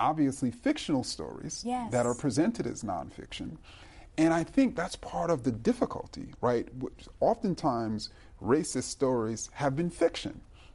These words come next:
Speaker 1: So when you, when you
Speaker 2: Mm-hmm.
Speaker 1: write fiction, I'd love to write fiction
Speaker 2: Right.
Speaker 1: because you, there's
Speaker 2: And
Speaker 1: no
Speaker 2: it's,
Speaker 1: rules.
Speaker 2: right.
Speaker 1: You can just
Speaker 2: You can say
Speaker 1: say
Speaker 2: whatever
Speaker 1: whatever.
Speaker 2: you want, right? <laughs>
Speaker 1: Right.
Speaker 2: Yes.
Speaker 1: And so we're, in, in a way, that's what we're up against. We're up against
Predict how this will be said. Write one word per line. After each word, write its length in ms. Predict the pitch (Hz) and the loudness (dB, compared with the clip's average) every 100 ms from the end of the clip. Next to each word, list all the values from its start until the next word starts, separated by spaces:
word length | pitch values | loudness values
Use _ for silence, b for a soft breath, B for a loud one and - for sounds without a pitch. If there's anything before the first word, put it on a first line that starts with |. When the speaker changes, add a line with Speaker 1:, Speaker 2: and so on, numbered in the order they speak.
| - | -2
Speaker 1:
So 120 | 175 | 2
when 200 | 170 170 175 | 4 4 2
you, 160 | 208 - | 0 2
when 200 | 160 190 | 4 6
you 100 | 240 | 4
Speaker 2:
Mm-hmm. 80 | 285 | 4
Speaker 1:
write 220 | 147 - | 2 0
fiction, 460 | - - - 254 120 | -2 0 0 0 2
I'd 180 | 269 | 2
love 220 | 156 254 190 | 2 2 2
to 80 | |
write 180 | 131 117 | 0 0
fiction 360 | - 269 - 180 | -2 -4 0 0
Speaker 2:
Right. 180 | - - | 0 2
Speaker 1:
because 220 | 185 151 | 0 0
you, 160 | 185 - | -8 -2
there's 180 | 175 160 | 0 2
Speaker 2:
And 80 | 165 | 2
Speaker 1:
no 100 | 226 | 2
Speaker 2:
it's, 140 | 220 202 | 2 0
Speaker 1:
rules. 300 | 190 202 202 | 0 -2 0
Speaker 2:
right. 160 | 220 196 | 0 -2
Speaker 1:
You 80 | |
can 20 | 165 | -6
just 140 | 170 | -8
Speaker 2:
You 40 | 220 | -4
can 80 | 185 | -4
say 80 | |
Speaker 1:
say 20 | 208 | -2
Speaker 2:
whatever 380 | 208 196 185 | -2 -2 -4
Speaker 1:
whatever. 60 | - 339 - 240 - 480 311 | -8 -12 -8 -8 -6 -2 0
Speaker 2:
you 60 | - | 2
want, 60 | |
right? 0 | |
<laughs> 160 | 277 - | 2 2
Speaker 1:
Right. 140 | 381 - | 0 0
Speaker 2:
Yes. 400 | - 311 - - - - | -4 -8 -10 -16 -18 -8
Speaker 1:
And 140 | 190 202 | -6 -2
so 140 | 196 185 | 0 0
we're, 160 | 165 - - | -2 -6 -10
in, 140 | 170 185 | -8 -6
in 160 | 180 | -4
a 60 | 175 | -2
way, 280 | 160 202 175 | 0 0 0
that's 420 | 127 156 180 - | -2 -8 -12 -8
what 200 | 135 - | -6 -4
we're 160 | 127 131 | -4 -4
up 160 | - | -4
against. 320 | 123 65 - | -8 -8 -8
We're 140 | 123 113 | -4 -2
up 160 | 143 147 | -2 -2
against 420 | 131 120 - | -4 -6 -10